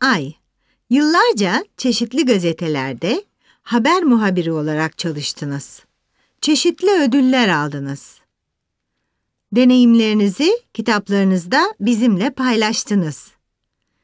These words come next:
Televizyonda A Takımı adlı programınız çok başarılı oldu ve büyük ilgi topladı.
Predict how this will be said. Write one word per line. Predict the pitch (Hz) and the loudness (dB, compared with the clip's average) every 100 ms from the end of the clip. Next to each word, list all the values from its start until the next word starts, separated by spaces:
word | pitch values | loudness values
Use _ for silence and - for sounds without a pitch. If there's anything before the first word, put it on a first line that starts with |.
| _ _ _ _ - | _ _ _ _ -2
Televizyonda | 302 349 339 302 370 370 427 453 - | 4 6 4 2 0 0 0 0 0
A | 392 453 | 0 0
Takımı | - 277 226 220 180 | 0 -2 0 2 0
adlı | 165 170 | -2 -6
programınız | - 196 160 156 156 170 339 - - | -4 -2 -2 -4 -4 -2 -2 -4 -8
çok | - 466 - | -2 -2 0
başarılı | 247 - 185 160 143 | -2 0 -2 -4 -6
oldu | 135 127 127 247 466 - _ _ - | -8 -10 -4 -2 -2 -4 _ _ -6
ve | 185 175 156 - | -2 -2 -4 -12
büyük | 156 185 320 392 - | -4 2 4 4 0
ilgi | 247 220 214 | 0 0 0
topladı. | 196 147 143 143 - 131 | -4 -8 -10 -12 -12 -16